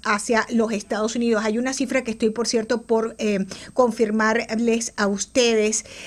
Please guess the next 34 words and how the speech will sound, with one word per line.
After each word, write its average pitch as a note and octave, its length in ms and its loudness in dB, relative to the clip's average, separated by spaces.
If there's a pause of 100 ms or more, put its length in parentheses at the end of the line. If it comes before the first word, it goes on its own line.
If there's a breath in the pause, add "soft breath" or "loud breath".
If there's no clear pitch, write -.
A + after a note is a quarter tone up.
del A3 560 4
número C4 540 2
de A3 380 4
inmigrantes, A3 920 2
em, G3 420 0 (240 loud breath)
eh, G#3 200 0
sin A3+ 180 0
papeles A3+ 420 0
que A#3 80 0
han G#3+ 80 0
entrado A3 240 2
a A3+ 40 4
los A3+ 80 2
Estados A3 320 -2
Unidos G#3+ 380 -2 (260 loud breath)
en, G3+ 520 0
desde A3 260 2
que G#3+ 160 0
Joe A3+ 160 4
Biden A3 380 0
es G#3+ 80 -2
presidente. A3+ 560 0
Esa G#3+ 180 0
cifra A#3+ 520 0
la A3 120 2
estoy G#3 260 0
tratando A3 420 0
de G#3+ 180 0
confirmar A3 640 0
porque G#3+ 260 0
es G3+ 60 0
verdaderamente G#3 800 2
alarmante, G#3+ 800 2
¿no? A#3 200 0